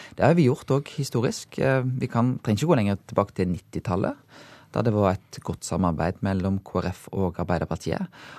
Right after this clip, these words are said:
og at vi har noe felles med Arbeiderpartiet rundt, eh, viktige spørsmål for oss, som for eksempel fattigdomsbekjempelse,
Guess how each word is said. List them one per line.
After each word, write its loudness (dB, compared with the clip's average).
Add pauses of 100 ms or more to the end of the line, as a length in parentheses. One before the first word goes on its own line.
(140)
og 4
at 0
vi 4
har 2
noe 0
felles -4
med -4
Arbeiderpartiet -6
rundt, -6 (600)
eh, 0
viktige -2
spørsmål -4
for -4
oss, -8
som -2
for -4
eksempel -4
fattigdomsbekjempelse, -6